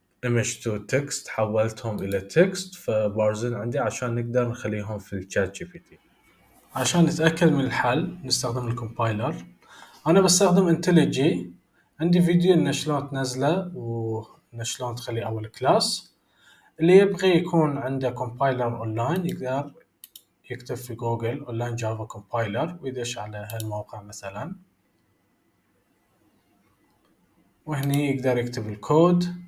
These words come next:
ويجربه ويسوي له رن، يضغط على رن فيطلع له ال-، ال-، شو اسمه، الاوتبوت.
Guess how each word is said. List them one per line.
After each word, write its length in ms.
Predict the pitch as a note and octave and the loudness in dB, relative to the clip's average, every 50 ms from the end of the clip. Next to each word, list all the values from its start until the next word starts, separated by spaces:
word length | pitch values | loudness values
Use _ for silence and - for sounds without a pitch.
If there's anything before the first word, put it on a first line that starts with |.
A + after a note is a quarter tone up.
| - _ _ _ _ _ _ _ _ _ _ _ _ _ _ _ _ _ _ _ | -20 _ _ _ _ _ _ _ _ _ _ _ _ _ _ _ _ _ _ _
ويجربه 520 | - A#2 A#2 A2+ B2 A#2+ A#2 A2+ A2 B2+ C3 | -6 -6 -4 -2 0 0 0 0 0 -2 -2
ويسوي 280 | B2 A#2 - A#2 G#2+ | -2 -2 -4 -4 -4
له 140 | G#2+ A2 G#2+ | -4 -4 -4
رن، 480 | G#2 A2 A2+ B2 C3+ D#3+ F3 - - - | -2 -2 -2 -2 -2 -4 -4 -6 -8 -10
يضغط 360 | A#2 A2+ A2+ A2+ A2+ A2 - G2+ | -8 -6 -4 -4 -4 -4 -4 -6
على 380 | G2+ G#2 G#2 G2+ G2+ G2 G2+ | -6 -4 -6 -6 -6 -8 -8
رن 440 | G#2 G#2+ A2 B2 C3+ D#3 F3 F3+ - - - | -6 -6 -6 -4 -4 -6 -8 -8 -12 -14 -12
فيطلع 360 | - A#2+ A2+ A#2 - A2+ G#2+ G#2+ | -10 -10 -10 -8 -8 -6 -6 -6
له 140 | G#2+ G2+ | -6 -6
ال-، 380 | G2+ G2+ G2 G2 G2 G2 G2 G2 _ _ _ _ _ _ _ _ _ _ _ _ _ _ _ _ _ _ _ _ _ _ _ _ _ _ _ _ _ _ _ _ - A2+ | -8 -8 -8 -10 -10 -12 -12 -16 _ _ _ _ _ _ _ _ _ _ _ _ _ _ _ _ _ _ _ _ _ _ _ _ _ _ _ _ _ _ _ _ -12 -10
ال-، 220 | G2+ G2 G2 F#2+ | -8 -8 -10 -10
شو 100 | - - | -10 -10
اسمه، 440 | G2+ - - G2+ F#2+ G2 G2+ - - _ _ _ _ _ _ _ _ _ _ _ _ _ _ _ _ - | -10 -8 -8 -8 -10 -10 -10 -12 -16 _ _ _ _ _ _ _ _ _ _ _ _ _ _ _ _ -14
الاوتبوت. 760 | A#2 G#2+ - A2 A2+ A#2 - - - - - - - - - | -10 -6 -4 -4 -4 -4 -6 -10 -10 -12 -10 -10 -12 -16 -16